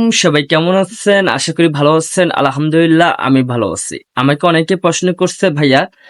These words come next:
তাকামুল সার্টিফিকেটের কোনো আপডেট আছে কিনা?" অবশ্যই আছে। আজকের এই ভিডিওতে কিছু আপডেট আপনাদের সামনে তুলে ধরবো। অবশ্যই আপনারা জানতে পারলে আপনাদের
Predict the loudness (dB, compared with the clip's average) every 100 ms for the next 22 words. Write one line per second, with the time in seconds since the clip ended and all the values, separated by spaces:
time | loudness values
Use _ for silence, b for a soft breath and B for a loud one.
0 | B B -4 -2 0 0 -2 -2 -2 -2
1 | -2 0 0 2 0 0 0 0 0 -2
2 | -2 -2 -4 -2 -6 -4 -4 -2 -4 -8
3 | B B B B -2 0 0 2 4 2
4 | 0 0 0 -2 -4 -2 2 2 2 0
5 | 0 0 -4 -2 -4 0 0 0 0 -2
6 | 0 -4 -2 -4 -4 -2 -2 0 0 -2
7 | 0 2 4 4 2 0 0 B B _
8 | -4 -4 0 -2 2 0 0 0 0 0
9 | -2 -2 -4 -2 0 0 0 -2 -2